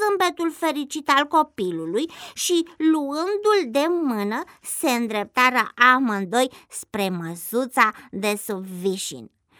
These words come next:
Matei presimțea că bunica îi va citi ceva foarte frumos din cartea sfântă din Biblie, din cartea pe care o deschidea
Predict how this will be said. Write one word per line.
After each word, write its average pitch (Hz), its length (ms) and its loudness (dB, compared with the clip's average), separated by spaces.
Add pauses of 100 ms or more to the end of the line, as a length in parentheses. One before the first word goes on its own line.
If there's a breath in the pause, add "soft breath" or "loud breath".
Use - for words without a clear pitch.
(160 soft breath)
Matei 359 500 4 (220 soft breath)
presimțea 233 600 -2
că 269 200 -2 (120)
bunica 285 600 4
îi 294 280 2
va 277 220 6
citi 339 400 -4
ceva 247 340 2 (260)
foarte 679 320 -2 (140)
frumos 359 460 2 (120)
din 370 200 -2
cartea 403 440 6
sfântă 466 500 2 (160)
din 311 120 0 (160)
Biblie, 392 460 4 (300 loud breath)
din 392 200 0 (120)
cartea 466 340 6 (160 loud breath)
pe 453 120 2 (100)
care 440 200 4 (100)
o 370 160 -2
deschidea 427 480 2